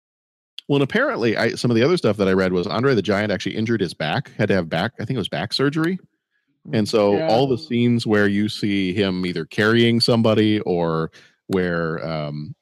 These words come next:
Speaker 1: uh, Wesley is on his back, they had to do some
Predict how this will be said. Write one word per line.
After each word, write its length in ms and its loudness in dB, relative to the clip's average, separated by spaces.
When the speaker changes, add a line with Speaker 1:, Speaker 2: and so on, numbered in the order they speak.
Speaker 1:
uh, 420 -6
Wesley 420 0
is 140 -2
on 180 0
his 140 -2
back, 360 -2
they 160 2
had 220 2
to 60 0
do 200 0
some 380 -4